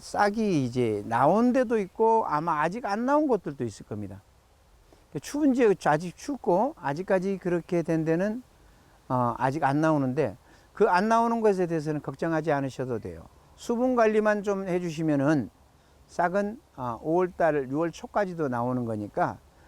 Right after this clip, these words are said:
그렇게 걱정하지 않으셔도 될 거고요. 어... 보통 이제 보면은 이제 대추는, 아, 잎도 가장 늦게 나오지만은 꽃도 가장 늦게 핍니다.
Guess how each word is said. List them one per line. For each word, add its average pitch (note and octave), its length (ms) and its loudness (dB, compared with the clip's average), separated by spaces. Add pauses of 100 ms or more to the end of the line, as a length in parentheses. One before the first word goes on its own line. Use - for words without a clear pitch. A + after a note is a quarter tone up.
(140)
그렇게 C3 260 -8
걱정하지 C3 520 -4
않으셔도 B2+ 460 -4
될 A2+ 160 -8
거고요. G#2+ 540 -4 (1000)
어... G1+ 640 -10 (1200)
보통 A#3 440 4
이제 G#3 360 6
보면은 F3 360 4
이제 C#3 120 4
대추는, F#3+ 1160 0
아, A#2 280 0
잎도 C#3+ 460 2
가장 E3 380 0
늦게 C#3+ 220 0
나오지만은 D3 720 0 (100)
꽃도 F#3+ 320 -4
가장 C#3+ 380 -4
늦게 B2+ 220 -2
핍니다. F#2+ 440 -6